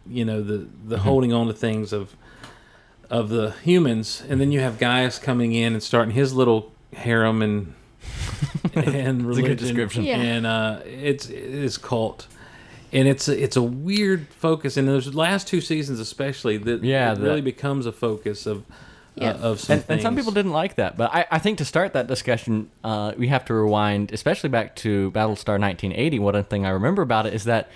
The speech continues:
Speaker 2: they were overtly allegorical to biblical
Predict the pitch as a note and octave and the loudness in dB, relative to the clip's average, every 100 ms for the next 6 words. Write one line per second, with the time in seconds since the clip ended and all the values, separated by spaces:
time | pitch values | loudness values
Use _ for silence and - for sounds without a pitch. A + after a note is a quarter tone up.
0 | - - - C#3+ A3 A3 F#3 D#3 D3+ B2 | -20 -18 -4 0 2 0 0 2 0 0
1 | G#2 D3 F#3 D#3+ D#3+ D3+ C#3+ B2 C3+ C3 | -2 0 0 0 0 0 0 2 2 0
2 | A2 A#2 B2+ A#2 - G2+ F#2+ - - - | 0 0 2 0 0 0 0 -6 -8 0
3 | A#2+ A2+ F#2 F#2 C3 D#3+ F3 E3+ E3 D#3 | 2 2 -2 -2 -2 2 0 0 0 2
4 | D3+ | 0